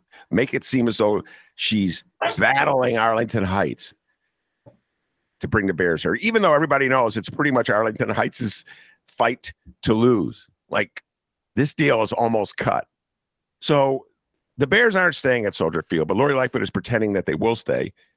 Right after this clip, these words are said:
And, uh, she has an advisor. His name is Bob Dunn,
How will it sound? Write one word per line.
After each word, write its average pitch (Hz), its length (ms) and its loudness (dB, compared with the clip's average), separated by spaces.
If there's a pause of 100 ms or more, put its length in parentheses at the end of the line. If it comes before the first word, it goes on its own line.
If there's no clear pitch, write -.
(640)
And, 104 380 0
uh, 101 460 0
she 123 280 0
has 143 280 2
an 151 60 4
advisor. 147 720 0
His 82 100 -12
name 104 160 -2
is 98 80 -6
Bob 110 340 -2
Dunn, 123 320 -2